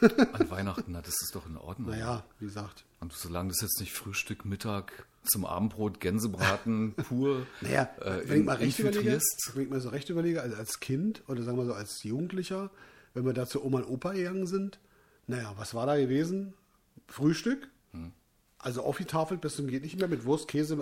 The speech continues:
Speaker 1: Marmeladen, alle besorgt, bis zum geht nicht mehr, der Tisch war voll, rappelt voll.
Speaker 2: Ich war bei
Speaker 1: Ja,
Speaker 2: meinen
Speaker 1: Moment, Moment.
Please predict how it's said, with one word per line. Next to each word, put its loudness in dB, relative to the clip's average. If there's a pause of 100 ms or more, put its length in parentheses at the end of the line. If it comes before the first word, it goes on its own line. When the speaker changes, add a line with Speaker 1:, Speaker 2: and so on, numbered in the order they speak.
Speaker 1:
Marmeladen, 2
alle 0
besorgt, -4
bis -4
zum -2
geht 0
nicht -2
mehr, 4
der -10
Tisch -4
war 0
voll, -6
rappelt 0
voll. 0 (360)
Speaker 2:
Ich 2
war 2
bei 4
Speaker 1:
Ja, 4
Speaker 2:
meinen 0
Speaker 1:
Moment, 4
Moment. 0